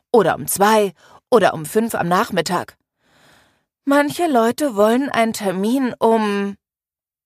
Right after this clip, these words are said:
acht in der Frühe. Ich bin kein Morgenmensch. Ich kann ein bisschen, okay,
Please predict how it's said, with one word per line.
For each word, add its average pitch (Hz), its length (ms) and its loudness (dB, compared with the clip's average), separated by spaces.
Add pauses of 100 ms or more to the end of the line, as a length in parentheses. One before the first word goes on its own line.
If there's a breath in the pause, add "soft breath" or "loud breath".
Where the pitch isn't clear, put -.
(260)
acht 151 480 -4 (840)
in 247 240 2
der 202 180 0
Frühe. 190 600 0 (1200)
Ich 240 240 -8
bin 175 200 -4
kein 160 240 -2
Morgenmensch. 160 720 -4 (960 loud breath)
Ich 262 160 -6
kann 294 180 -2
ein 262 180 2
bisschen, 233 760 -2 (640)
okay, - 460 -6